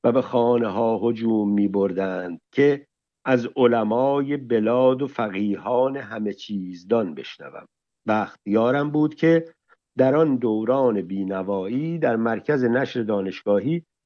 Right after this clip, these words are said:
چند سالی هم، چند سالی هم اتاق نوازنده و موسیقیدان عارف مشربی شدم که بسیار با آیات و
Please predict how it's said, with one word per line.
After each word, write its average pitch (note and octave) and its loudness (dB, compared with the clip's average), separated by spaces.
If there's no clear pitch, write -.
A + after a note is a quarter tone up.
چند C#3 2
سالی F3 0
هم، E3 -4
چند D#3 2
سالی F#3 0
هم C3 -4
اتاق D#3+ -2
نوازنده A2+ 2
و A2+ -8
موسیقیدان G#2+ -2
عارف G2+ -2
مشربی C3+ -4
شدم E3+ -2
که E3 -2
بسیار D#3 2
با C3+ -2
آیات B2 0
و C3+ 0